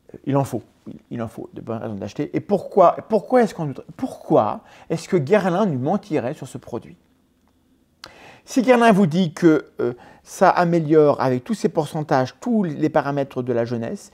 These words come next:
c'est forcément vrai. Il ne le dirait pas si ce n'était pas vrai. On peut avoir confiance dans les grandes enseignes, évidemment, hein, euh. C'est quand même L V M H, hein. Donc six cent cinquante euros pour la crème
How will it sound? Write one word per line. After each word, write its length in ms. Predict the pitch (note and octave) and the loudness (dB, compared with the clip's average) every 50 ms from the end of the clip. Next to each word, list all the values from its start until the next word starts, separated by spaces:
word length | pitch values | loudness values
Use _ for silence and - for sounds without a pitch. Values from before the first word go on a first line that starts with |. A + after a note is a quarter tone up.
| - - _ | -20 -20 _
c'est 140 | - - C3+ | -14 -14 -8
forcément 500 | - G#3+ G3+ - - G3 E3+ E3 D#3+ D3+ | -6 -6 -8 -6 -8 -8 -6 -4 -4 -6
vrai. 160 | B2+ B2 - - | -6 -8 -6 -4
Il 100 | E3 D#3+ | -2 0
ne 60 | E3+ | 2
le 140 | F#3+ G3+ D#3+ | 2 0 0
dirait 380 | C#3 D#3+ G3 D#3+ E3 E3+ E3 | 2 0 0 2 2 0 -2
pas 360 | - - C3 B2 B2 C3 - - _ | 0 0 2 2 2 0 -4 -10 _
si 180 | C#3 - - - | -16 -16 -2 0
ce 60 | E3+ | 0
n'était 180 | D3+ - D3 | 2 2 2
pas 160 | B2+ C#3 B2 A#2+ | 0 0 -2 -4
vrai. 200 | G#2+ - - - _ _ _ _ _ _ _ _ - | -6 -12 -16 -20 _ _ _ _ _ _ _ _ -8
On 60 | C3 | -6
peut 140 | A2+ D#3+ D#3 | 2 2 2
avoir 180 | C#3 C3+ B2+ | 2 2 -2
confiance 500 | - - B2 A2 - A#2+ A#2 A2+ - - _ - _ _ _ | -4 -8 -12 -10 -8 -10 -10 -10 -12 -16 _ -20 _ _ _
dans 140 | C3+ C#3 C3 | -4 -2 -2
les 80 | B2+ | -2
grandes 300 | B2 - B2 B2+ A#2+ A2 | -2 -2 -6 -6 -6 -6
enseignes, 360 | A#2 A2 - - A#2 G2+ F2+ | -8 -8 -8 -8 -10 -8 -8
évidemment, 640 | F2+ F#2+ A#2 A#2 A2 G#2 F#2+ F#2 D#2 D2+ D#2 D#2+ D#2 | -10 -10 -10 -8 -6 -6 -6 -8 -10 -12 -14 -14 -14
hein, 40 | D2+ | -14
euh. 80 | D2+ C#2+ - - - - - - _ _ _ _ _ _ _ _ _ _ _ _ _ _ _ _ _ _ _ _ _ _ _ - - - - _ _ | -16 -16 -16 -18 -18 -20 -20 -20 _ _ _ _ _ _ _ _ _ _ _ _ _ _ _ _ _ _ _ _ _ _ _ -20 -20 -20 -20 _ _
C'est 100 | - - | -6 -4
quand 80 | C#3 | -2
même 100 | D3 D3+ | 0 0
L 80 | D3+ C3+ | 0 0
V 120 | A#2+ C#3 | 2 2
M 100 | C3 B2 | 2 2
H, 260 | A#2 G#2+ G2+ - - G#2+ | 0 -2 -4 -4 -6 -8
hein. 80 | G#2+ - - - _ _ | -10 -10 -14 -20 _ _
Donc 240 | D3 C#3 C3+ B2+ - | -2 -2 -2 -2 -8
six 160 | - - B3 | -12 -6 -4
cent 80 | A#3 G#3+ | -4 -2
cinquante 320 | - F#3+ D#3 E3 D#3+ - | 0 0 0 -2 -2 0
euros 140 | D3+ D3 C#3+ | 0 0 0
pour 100 | - C#3+ | 0 0
la 140 | C3+ B2+ A#2+ | -2 -2 -4
crème 280 | - - B2+ D3+ D#3 | -4 -6 -6 -6 -6